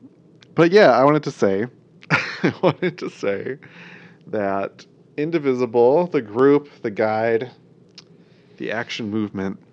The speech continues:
<laughs> is saying that there's some process in the Senate where they can basically stop consenting to govern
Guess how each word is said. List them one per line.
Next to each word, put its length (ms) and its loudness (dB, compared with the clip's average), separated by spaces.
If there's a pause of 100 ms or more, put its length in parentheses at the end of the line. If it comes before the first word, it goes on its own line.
(140)
<laughs> 280 -14 (420)
is 200 0
saying 520 -4 (760)
that 720 -2
there's 300 -4
some 280 -4
process 840 0
in 380 -12 (460)
the 80 -20
Senate 460 -8 (920)
where 520 -6 (540)
they 100 -8
can 140 -10
basically 360 -8
stop 480 -4 (140)
consenting 720 -6
to 440 -4
govern 640 -6